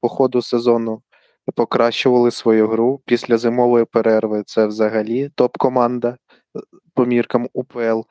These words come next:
А щодо Дніпра, вони вже другий сезон, в принципі, плюс-мінус не відходять від своєї тактики. В них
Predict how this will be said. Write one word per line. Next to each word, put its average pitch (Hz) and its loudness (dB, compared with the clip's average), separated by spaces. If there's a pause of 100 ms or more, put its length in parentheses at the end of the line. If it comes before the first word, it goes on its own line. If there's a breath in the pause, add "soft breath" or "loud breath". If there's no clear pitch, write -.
(360 soft breath)
А 123 2
щодо 151 0
Дніпра, 139 0 (160)
вони 123 -2
вже 113 -4
другий 127 2
сезон, 123 0
в - -20
принципі, 120 -4
плюс-мінус 135 2
не 147 2
відходять 135 0
від 135 -2
своєї 135 2
тактики. 135 0
В 120 -6
них 123 -2